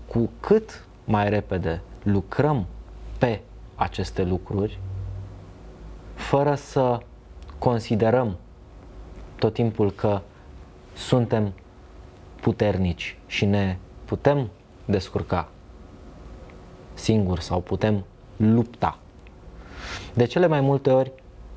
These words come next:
lupta nu este și soluția într-un caz de genul acesta, pentru că sunt necesari mai mulți pași. O altă modalitate de învățare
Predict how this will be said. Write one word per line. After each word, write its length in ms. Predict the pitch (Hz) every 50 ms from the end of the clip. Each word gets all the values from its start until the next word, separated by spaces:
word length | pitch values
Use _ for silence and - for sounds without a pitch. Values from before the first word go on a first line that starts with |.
| - - - - - - - - -
lupta 580 | - 117 120 139 147 - - - 104 92 90 - - -
nu 140 | - 120 127
este 340 | 131 127 120 - - - 113
și 360 | 107 - - - 110 104 98 - - -
soluția 720 | - - - - 110 107 117 120 113 - - 95 - - - - - - - - - - -
într-un 360 | - 104 104 95 - 101 95
caz 240 | 90 - 98 98 87
de 120 | 82 95 90
genul 280 | - 92 90 90 85
acesta, 520 | 85 87 - - 82 78 - - - - - - - - - - - - - - - - - - - -
pentru 260 | - 113 107 104 107
că 220 | 101 - 113 104 95 - - -
sunt 240 | - - - 113 110
necesari 560 | 107 101 - - 101 - - 127 127 - - - - - - - -
mai 180 | 101 95 95
mulți 400 | 95 104 107 110 113 107 110 -
pași. 540 | - - 80 - - - - - - - - - - - - - - - - - - - - - - - - - - - - - - - - - - - - - - - - - - - - - - - -
O 180 | - 131 135 -
altă 360 | - 151 180 214 220 220 240 214
modalitate 640 | 190 165 147 151 139 131 127 - 139 131 123 131
de 240 | 120 110 123 113 - -
învățare 840 | 120 120 117 107 113 110 110 - - 160 160 156 131 101 87 - -